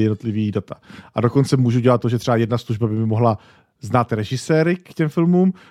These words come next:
a zase jiná služba by znala herce. To je tam, řekl, abs-, extrémní případ, aby to dokázal spojit. Eh, myslím, že to jakoby je, když to funguje,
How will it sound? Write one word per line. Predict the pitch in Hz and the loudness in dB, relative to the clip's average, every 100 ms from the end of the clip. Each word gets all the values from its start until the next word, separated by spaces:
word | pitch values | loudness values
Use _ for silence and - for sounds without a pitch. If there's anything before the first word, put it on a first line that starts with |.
| _ | _
a | 110 | -4
zase | 117 135 | -2 0
jiná | 117 123 123 | 2 4 2
služba | 120 123 107 123 | 0 -6 -2 -2
by | 113 | -2
znala | 110 117 113 113 113 - | -4 0 2 2 0 0
herce. | 127 117 - 95 - | 0 -2 -8 -12 -12
To | |
je | 113 | -12
tam, | 110 104 | -12 -10
řekl, | 104 | -8
abs-, | 117 107 123 | -8 -6 -6
extrémní | 110 117 113 110 | -2 0 2 0
případ, | - - 107 | -4 -2 0
aby | 104 | 0
to | 113 | -2
dokázal | 107 113 104 113 | 0 0 2 0
spojit. | - - - - - - - - - - | -4 -8 -8 -10 -20 -20 -20 -20 -10 0
Eh, | 110 107 107 110 110 _ - | 2 4 4 2 -2 _ -8
myslím, | 120 170 | -4 -2
že | |
to | 190 | -2
jakoby | 185 202 214 | -2 -2 0
je, | 202 - _ _ _ _ _ _ _ _ _ - | 0 -2 _ _ _ _ _ _ _ _ _ -6
když | 151 | 0
to | 208 | 0
funguje, | - 196 151 120 120 | 2 0 2 2 0